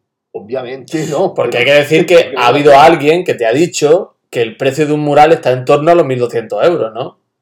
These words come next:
Speaker 1: Yo, pe-, mira, te voy a ser sincero, antes de que me contestaran yo pensaba que era en torno a los mil euros.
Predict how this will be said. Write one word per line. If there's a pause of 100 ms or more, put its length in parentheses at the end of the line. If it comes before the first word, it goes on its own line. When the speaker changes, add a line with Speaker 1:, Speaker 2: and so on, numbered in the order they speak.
(360)
Speaker 1:
Yo,
pe-, (220)
mira,
te
voy
a
ser
sincero, (180)
antes
de
que
me
contestaran
yo
pensaba
que
era
en
torno
a
los
mil
euros.